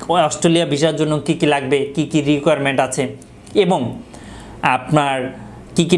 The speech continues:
ডকুমেন্ট লাগবে সেটা কিন্তু আমরা already জানিয়েছি। অথবা যদি আপনারা না জেনে থাকেন, আমাদের ভিডিও নিচে কমেন্ট করে জানিয়ে দেন, আমরা বিস্তারিত, অথবা আমাদের WhatsApp-এ যোগাযোগ করুন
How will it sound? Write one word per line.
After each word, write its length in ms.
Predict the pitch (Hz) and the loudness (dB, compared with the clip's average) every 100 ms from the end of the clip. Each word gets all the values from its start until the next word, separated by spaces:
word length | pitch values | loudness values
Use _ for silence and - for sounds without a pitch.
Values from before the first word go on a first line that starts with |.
| 156 | 4
ডকুমেন্ট 340 | 156 160 156 151 | 2 2 2 0
লাগবে 180 | 151 254 | 0 -2
সেটা 160 | - 170 156 | 0 0 0
কিন্তু 160 | 147 143 | 0 0
আমরা 140 | 139 139 | 2 2
already 320 | 135 135 135 127 131 | 2 0 -2 -2 -2
জানিয়েছি। 420 | 131 131 127 214 - - 196 | 0 0 0 -2 -4 -2 0
অথবা 260 | 196 175 151 165 | 2 2 2 0
যদি 160 | 160 160 151 | 0 0 0
আপনারা 240 | - 170 160 160 | 0 0 2 0
না 80 | 160 | 0
জেনে 200 | 170 170 175 | 0 -2 -2
থাকেন, 180 | 175 294 170 | -2 0 0
আমাদের 240 | 156 147 135 | 0 -2 -4
ভিডিও 240 | 135 147 151 151 - - - - - - 156 | 0 2 2 2 -4 -14 -18 -20 -10 0 2
নিচে 160 | 190 226 | 2 2
কমেন্ট 240 | 160 160 147 | 2 2 2
করে 100 | 156 147 | 2 2
জানিয়ে 200 | 151 180 226 | 0 0 -2
দেন, 100 | 294 | -2
আমরা 140 | 156 147 139 | 0 0 -2
বিস্তারিত, 380 | 139 147 131 156 151 | -2 -2 0 0 0
অথবা 180 | 151 151 151 | 2 0 0
আমাদের 200 | 151 147 | 0 0
WhatsApp-এ 360 | 147 147 156 151 147 | -2 -4 -4 -2 0
যোগাযোগ 260 | 151 147 - | 0 0 -2
করুন 160 | 170 | -2